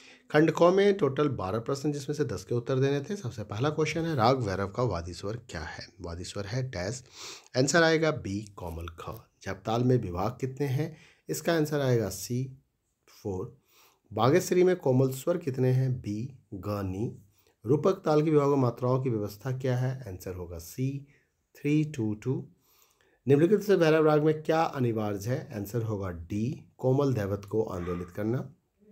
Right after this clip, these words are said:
रूपक ताल में खाली किस मात्रा पे पड़ती है? इसका सही जवाब है सी। किस ताल में दृढ़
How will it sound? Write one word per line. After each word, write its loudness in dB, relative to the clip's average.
रूपक 4
ताल 6
में 2
खाली -2
किस -4
मात्रा -2
पे -4
पड़ती -10
है? -6
इसका -2
सही 4
जवाब -2
है -8
सी। -10
किस 0
ताल 4
में 2
दृढ़ -2